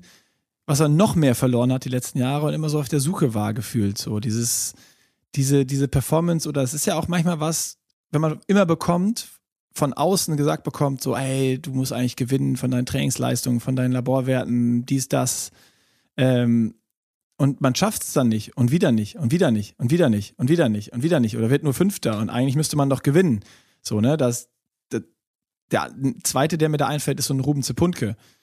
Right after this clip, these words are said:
der auch so von diesen Laborwerten, was gerade so auf dem Rad und sowas die, die Werte angehen oder auch von, von Trainingsleistungen, ähm, wo er dann auch mal irgendwie fünf Kilometer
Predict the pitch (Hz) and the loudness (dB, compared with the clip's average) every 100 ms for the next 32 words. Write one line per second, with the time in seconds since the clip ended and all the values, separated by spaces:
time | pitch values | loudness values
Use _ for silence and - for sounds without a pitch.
0 | _ _ _ - 127 131 131 135 131 131 | _ _ _ 0 0 0 -2 -2 -2 0
1 | 127 123 123 127 123 135 147 135 110 120 | 2 2 2 0 -2 0 0 0 -2 -4
2 | 117 - - 131 127 120 117 113 143 - | -4 -6 -4 -2 -2 -4 -4 -2 -2 0
3 | 123 123 117 110 - 120 113 110 110 107 | -4 -2 -4 -6 -8 -4 -4 -4 -4 0
4 | 120 117 110 110 117 110 113 104 104 - | -2 -2 -4 -4 -4 -4 -4 -6 -6 -12
5 | _ _ - 110 101 101 - 151 147 131 | _ _ -6 -6 -4 -4 -2 0 0 0
6 | 123 131 - 127 123 - - _ _ _ | 0 0 0 2 0 -2 -14 _ _ _
7 | - 117 113 113 113 101 90 _ _ - | -2 0 0 -2 -6 -8 -10 _ _ -4
8 | 123 117 107 113 131 120 113 110 139 - | -2 0 -2 -2 0 0 -2 -4 -8 -6
9 | 127 117 131 123 120 117 113 | -2 -2 -2 -2 -2 -2 -4